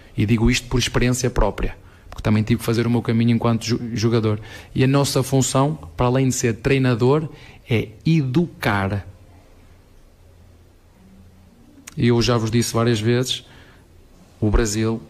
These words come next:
carece muito da formação do homem. Isso começa na escola e na, e na família que nós temos em casa. É por aí que nós temos que começar. E, e já vos disse várias vezes que é o homem que se é, que se triunfa no profissional que se quer ser.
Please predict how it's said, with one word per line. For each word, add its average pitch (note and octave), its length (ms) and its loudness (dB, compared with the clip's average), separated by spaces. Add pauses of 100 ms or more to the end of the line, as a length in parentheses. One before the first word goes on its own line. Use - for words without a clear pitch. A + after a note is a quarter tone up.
(300)
carece A#2 480 0
muito A#2+ 500 2 (720)
da A2+ 120 0
formação A#2 600 0
do A#2 120 2
homem. A2 400 2 (340)
Isso A2+ 180 -2
começa B2 380 0
na C3 100 4
escola C3+ 520 0 (580)
e B2 60 2
na, B2+ 240 2 (260)
e C3 80 2
na B2+ 120 4
família C3 420 2
que B2+ 80 -2
nós C3 140 2
temos B2+ 200 0
em C3 80 0
casa. A#2+ 300 -2
É A#2+ 40 -2
por - 140 4
aí A#2 120 0
que A#2+ 60 -4
nós A2+ 140 -4
temos A2+ 200 -4
que - 40 -16
começar. A2+ 400 -6
E, C3+ 220 -2 (480)
e A2 280 2
já A#2 180 2
vos A#2 120 -2
disse A#2+ 160 0
várias A#2+ 220 2
vezes C3+ 200 0
que - 120 0
é A#2+ 40 4
o A#2 80 4
homem C#3 300 2
que C3 80 -4
se - 200 -2
é, B2+ 100 2
que B2 140 -8
se - 80 -8
triunfa B2 420 2
no B2 80 2
profissional A#2 440 0
que A#2 100 -8
se - 40 -8
quer A2+ 140 -2
ser. - 320 -4